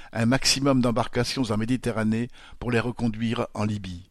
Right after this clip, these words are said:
Le pays est devenu un des principaux points de passage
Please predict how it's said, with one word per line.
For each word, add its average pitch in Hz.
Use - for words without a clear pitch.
Le 117
pays 135
est 117
devenu 117
un 123
des 113
principaux 127
points 123
de 113
passage 113